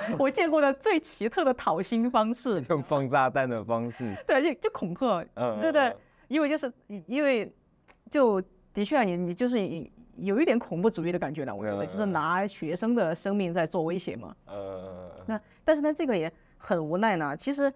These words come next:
Speaker 1: 但是我真的没想到，就到今年二零二三年了，中国竟然又出现这么多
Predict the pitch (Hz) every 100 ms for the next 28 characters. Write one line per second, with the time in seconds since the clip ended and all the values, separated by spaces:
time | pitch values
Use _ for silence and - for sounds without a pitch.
0 | _ - 339 269 320 339 220 - 156 165
1 | 190 233 247 247 196 277 202 - 226 214
2 | 214 - 330 294 165 151 240 254 185 175
3 | 247 196 180 240 277 - 220 202 208 180
4 | 175